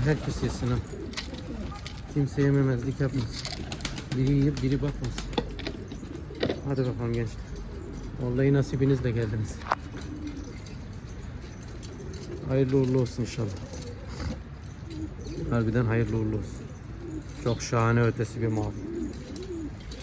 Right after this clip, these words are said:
Hoşuma gitti. Gerçekten çok hoşuma gitti. Neyse dostlarım.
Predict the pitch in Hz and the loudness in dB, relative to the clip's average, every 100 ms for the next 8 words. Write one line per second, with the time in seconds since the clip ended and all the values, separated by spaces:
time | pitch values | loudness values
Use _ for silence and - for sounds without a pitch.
0 | - 117 110 - 120 107 - 101 104 - | -4 0 0 2 2 2 -2 -8 -6 -6
1 | - - - 285 320 320 - - - - | -8 -10 -10 -10 -8 -8 -10 -12 -10 -8
2 | 120 330 110 113 120 98 123 127 104 104 | -6 -4 2 2 2 0 2 2 0 -2
3 | 113 107 - - - - - - - - | 0 0 0 -4 -8 -8 -6 -4 -4 6
4 | 139 147 135 131 147 151 | 8 10 8 8 8 8